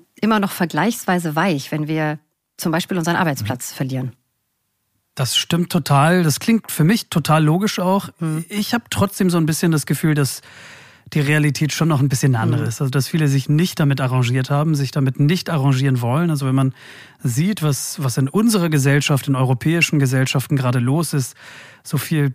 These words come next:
Speaker 3: Missmut, so viel Frust, so wenig Toleranz, so wenig Verständnis, äh, für die, für das jeweilige Umfeld. Also, das kann mir doch keiner erzählen,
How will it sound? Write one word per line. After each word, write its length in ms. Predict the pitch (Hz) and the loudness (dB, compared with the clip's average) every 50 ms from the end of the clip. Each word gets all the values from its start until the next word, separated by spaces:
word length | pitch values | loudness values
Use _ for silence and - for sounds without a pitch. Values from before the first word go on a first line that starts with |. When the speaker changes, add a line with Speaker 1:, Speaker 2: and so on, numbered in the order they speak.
| - _ - | -6 _ -4
Speaker 3:
Missmut, 800 | 135 131 135 147 170 214 202 - - 185 160 160 156 151 143 - | 0 2 2 2 2 0 -2 -2 -2 0 0 2 2 0 0 0
so 100 | 156 139 | -2 -2
viel 340 | - - 143 135 131 127 | 0 0 0 2 2 0
Frust, 680 | 120 - - - - - - - 190 180 - - - - | 0 -4 -8 -14 -12 -6 -2 -2 -2 -2 -2 -6 -10 -8
so 120 | - 147 135 - | -6 -6 -6 -2
wenig 400 | 143 139 165 202 208 202 180 139 | -2 0 0 0 0 0 0 -2
Toleranz, 460 | - - 165 156 139 139 147 170 160 | -2 -2 0 0 0 0 0 0 0
so 100 | - 147 | -2 -2
wenig 220 | 147 156 170 147 - | 0 0 -2 -2 -2
Verständnis, 640 | 156 127 - - 151 165 185 175 165 156 147 - - - - - - - - - - - _ - | -4 -4 -2 -2 -2 -2 0 0 -2 -2 -4 -6 -10 -16 -20 -20 -20 -20 -20 -20 -20 -16 _ -4
äh, 180 | 165 139 139 | -2 -2 -2
für 160 | 127 - 170 | -2 -2 -2
die, 260 | 151 156 147 147 151 151 | -2 0 0 0 0 -2
für 240 | 156 151 - - | -4 -8 -8 -6
das 160 | 151 151 139 - | -4 -4 -2 -2
jeweilige 280 | 156 151 156 147 135 127 | -2 0 0 0 -2 0
Umfeld. 520 | 165 190 208 - 175 160 156 151 147 - | 0 -2 0 0 0 -2 -2 -2 -4 -6
Also, 100 | 127 - | -8 -6
das 180 | 147 131 - - | -6 -6 -6 -6
kann 140 | - - | -4 -2
mir 80 | 170 165 | 0 0
doch 100 | 151 123 | -2 -2
keiner 200 | - 151 139 131 | -2 0 0 0
erzählen, 480 | 127 123 - - 170 170 151 127 123 | 0 0 -2 -2 -2 0 0 0 -2